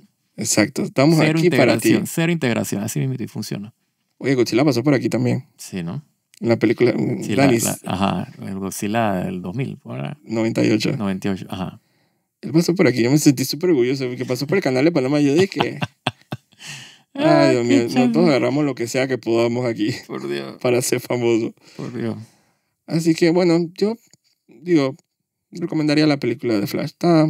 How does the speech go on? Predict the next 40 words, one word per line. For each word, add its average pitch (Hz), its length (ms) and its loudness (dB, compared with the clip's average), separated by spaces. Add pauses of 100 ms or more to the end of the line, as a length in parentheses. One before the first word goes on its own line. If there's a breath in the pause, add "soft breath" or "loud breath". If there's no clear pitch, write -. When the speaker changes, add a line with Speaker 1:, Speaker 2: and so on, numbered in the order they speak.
(380)
Speaker 2:
Sí, 135 80 -8
Speaker 1:
interesante. 120 560 2
Speaker 2:
sí, 117 60 4
vayan - 260 0
a 120 60 0
verla, 127 300 -2
tío. 92 180 -8 (640)
Speaker 1:
Apoya-, 143 440 4
apoyen, 131 600 0
dije. 131 340 0 (240)
Speaker 2:
O 147 40 4
sea, 120 100 0
peores 151 340 2
películas 110 460 0
hay, 95 200 0
dije, 92 160 -6
para - 180 -14
ver, - 140 -20
así. - 160 -18 (680 loud breath)
Speaker 1:
Definitivamente. 107 1040 2 (520)
Eh, 107 500 2
no 123 120 -4
sé, 131 120 -2
las 156 100 6
de 139 60 6
Transformers 113 460 0
si 107 80 0
habrán 101 180 2
dicho 110 180 0
si 113 80 -2
está - 160 -4
buena - 260 -2
o - 20 -4
no. - 160 -8 (320)
Speaker 2:
Seguro 147 360 -4
está 131 240 -4 (120)
peor 101 280 -6
que 92 120 -12
esta. - 260 -20 (840)
Speaker 1:
Eh, 107 600 2